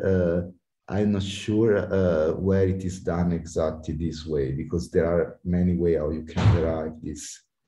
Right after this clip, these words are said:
this kind of results. So maybe I can, uh, I, I can look it up for next time where exactly to look at this line of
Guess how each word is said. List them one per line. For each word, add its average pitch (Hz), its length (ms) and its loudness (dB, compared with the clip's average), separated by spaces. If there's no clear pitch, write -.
this 85 160 -6
kind 80 320 -4
of 78 140 -6
results. 78 760 -2
So - 140 2
maybe 85 260 6
I 80 80 6
can, 80 400 0
uh, 69 600 -2
I, 76 200 2
I 87 40 4
can 87 260 2
look 90 180 0
it 85 100 2
up 80 280 0
for 80 200 -2
next 80 300 -4
time 73 340 -2
where 71 160 -2
exactly 73 440 -2
to 78 380 -4
look 82 260 -2
at 73 160 -2
this 82 220 -2
line 76 300 0
of 73 120 -4